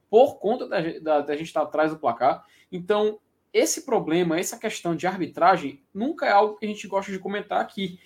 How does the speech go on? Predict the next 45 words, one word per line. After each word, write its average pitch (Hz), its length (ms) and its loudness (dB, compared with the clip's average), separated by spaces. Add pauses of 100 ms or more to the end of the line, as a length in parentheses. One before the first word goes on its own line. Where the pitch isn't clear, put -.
(200)
Mas, 170 180 4
infelizmente, 226 640 0
de 202 100 -6
vez 190 200 2
em 233 120 -4
quando, 185 380 0 (260)
a 139 120 2
gente 185 340 -6
tem 214 200 2
que - 80 -10
falar 185 340 8
porque - 280 -2
é 190 180 2
inevitável. 185 800 4
E, 120 300 -2 (180)
e 160 80 2
ele 202 120 4
muda 226 340 2
a - 20 8
história 156 240 0
da 139 120 6
partida. 123 460 -4 (300)
Até 151 220 2
teve 320 200 2
um, 208 460 2
um, 185 60 0
me 185 180 -4
passou 190 300 4
um - 20 -2
sentimento 214 480 -2
muito 233 200 -4
estranho, 180 580 0
eu 127 60 -12
até 196 140 0
convido 208 440 0
o 202 40 6
Elenilson 190 480 2
e 196 40 2
a 175 80 2
Thaís 160 240 0
também 156 200 -4
pra 156 140 -4
opinar 139 300 -4
sobre 127 240 -8
isso, 208 280 -2